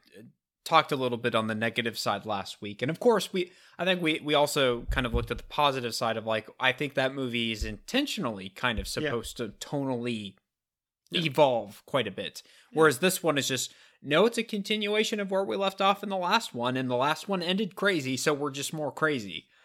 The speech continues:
Speaker 1: Um, I think, yeah, uh, in terms of that, it's just, like, it's very, very consistent. Which is nice. I did have the realization watching this one, this is what I think the Expendables movies should have been.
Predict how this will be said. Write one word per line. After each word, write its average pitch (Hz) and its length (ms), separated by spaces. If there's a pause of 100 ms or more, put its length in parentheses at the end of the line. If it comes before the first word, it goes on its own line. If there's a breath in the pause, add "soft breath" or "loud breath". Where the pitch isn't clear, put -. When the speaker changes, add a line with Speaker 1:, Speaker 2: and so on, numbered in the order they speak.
(240 soft breath)
Speaker 1:
Um, 101 420 (1040)
I 156 60
think, 151 240
yeah, 131 200
uh, 110 160 (140)
in 127 120
terms 135 220
of 117 100
that, 113 220
it's - 140
just, 113 180
like, 113 200
it's 107 120
very, 117 340
very 98 240
consistent. - 520 (1800)
Which 208 160
is 262 100
nice. - 340 (720 soft breath)
I 185 100
did 233 260
have 254 200
the 226 80
realization 160 680
watching 120 400
this 147 220
one, 175 300 (760)
this 135 380
is 202 160
what 139 360
I 120 160
think 131 420
the 120 160
Expendables 117 840
movies 113 400
should 120 260
have 92 120
been. 60 340